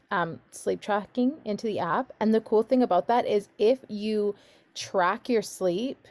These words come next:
you are going to know how much sleep you're getting. And then you're gonna, like, have that baseline, and then you can see where there's room for improvement. So I know it can be discouraging for a lot of you guys who have babies, or maybe you're going through hormonal changes, or maybe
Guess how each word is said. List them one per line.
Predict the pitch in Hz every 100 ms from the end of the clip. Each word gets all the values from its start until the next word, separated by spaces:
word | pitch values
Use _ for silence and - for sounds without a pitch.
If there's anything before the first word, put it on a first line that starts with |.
| - _
you | 185 208 226 233
are | - 214
going | 180 196 202 214 214 214 - _ _ -
to | - 208
know | 190 185 185 208 220 220
how | 190
much | 175 170
sleep | 185 170
you're | 170
getting. | 160 - 110 220 - - - _ _
And | 214 214 202 196
then | 208
you're | 208 196
gonna, | 196 190 - -
like, | 196 -
have | - 180 180
that | 165
baseline, | 156 170 - 233 269 254
and | 196
then | 190
you | 185
can | 208 196
see | 185 180
where | 180
there's | 175 170
room | 160
for | 160 165
improvement. | 160 156 - 117 -
So | 247 214
I | - 240
know | 233 269 330
it |
can | 330 320
be | 294
discouraging | 285 277 - 240 233 240
for | 233 240 240
a | 254
lot | 226 233
of | 233
you | 233
guys | 233 247 - - _ _
who | 247
have | 185 202 202 226 -
babies, | 220 214 208 202 196
or | - 220
maybe | 220 233
you're | 262
going | 262 240 240
through | 247
hormonal | 220 233 226 214 208
changes, | - 208 196 202
or | 214
maybe | 214 226 254 285